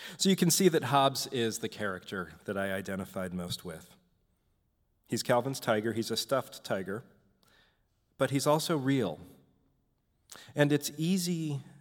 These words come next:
to see Hobbes as Calvin's imaginary friend, or perhaps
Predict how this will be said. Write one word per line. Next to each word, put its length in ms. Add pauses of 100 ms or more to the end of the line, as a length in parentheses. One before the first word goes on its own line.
(300)
to 120
see 200
Hobbes 420
as 200
Calvin's 500
imaginary 640
friend, 500 (960)
or 120
perhaps 500